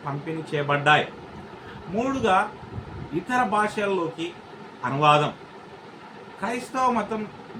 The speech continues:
యూదుల మూలాలను దాటి వ్యాపించడంతో విభిన్న జనాభాను చేరుకోవడానికి బైబిల్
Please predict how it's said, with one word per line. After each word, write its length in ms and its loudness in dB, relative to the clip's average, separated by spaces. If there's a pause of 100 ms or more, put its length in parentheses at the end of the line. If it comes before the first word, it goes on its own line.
(120)
యూదుల 300 2
మూలాలను 640 2 (540)
దాటి 380 2 (460)
వ్యాపించడంతో 920 -2 (440)
విభిన్న 440 6
జనాభాను 680 2 (540)
చేరుకోవడానికి 920 2 (500)
బైబిల్ 480 2